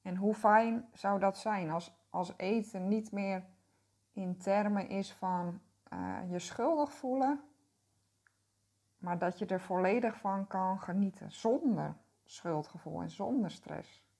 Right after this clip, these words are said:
Herken je jezelf in dat schuldgevoel over eten? En denk je, ik zou het eigenlijk best wel fijn vinden om het daar eens over te hebben met iemand?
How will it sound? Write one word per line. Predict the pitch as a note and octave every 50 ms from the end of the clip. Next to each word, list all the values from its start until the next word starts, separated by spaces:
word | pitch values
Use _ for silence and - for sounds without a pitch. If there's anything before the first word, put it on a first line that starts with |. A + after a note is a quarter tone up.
| _ _ _ _ _ _ _ _ _ _ _ _ _ _ _ _ _ _ _ _ _ _ _ _ _ _ _ _ _
Herken | E3 G3+ F3 E3+ E3+ - - F#3 E3 E3+ F#3+ G#3
je | A3+ A#3+
jezelf | B3 B3 B3 B3 A#3+ A3 C4+ F#4 F#4+ F4 - - - _
in | G#3 G#3 G#3 G3+
dat | G#3 G3+ G3+ G3+ - -
schuldgevoel | - - - - - G#3+ G#3 A#3+ A#3+ A#3+ - A#3 A#3+ - B3 B3+ C4 C4+ -
over | - F3+ F#3+ G#3 G#3
eten? | - G#3 A#3 B3 A#3+ B3 C#4 C#4 D4+ - - _ _ _ _ _ _ _ _ _ _
En | - G3 F#3+
denk | F#3+ F#3+ F#3+ G3
je, | - -
ik | - F#3+ -
zou | - - F#3 F#3+
het | F#3+ F#3+
eigenlijk | G3 - G3 F#3+ G3 F#3+
best | A#3+ B3 A#3+
wel | A3+ G3+
fijn | G#3 - A#3+ A#3+ C#4 C#4+ C4+ C4+
vinden | - F3 E3 E3 E3 E3 -
om | - F3 F#3 F3+
het | F3+ F3
daar | F3+ F3 E3+ E3+
eens | E3+ F3 - - -
over | - F3 E3+ E3
te | - -
hebben | F3 G3+ G#3+ F#3 D#3+ D#3+ D#3+ - _
met | - E3 E3 E3
iemand? | - F3+ E3+ E3 D#3 - - - -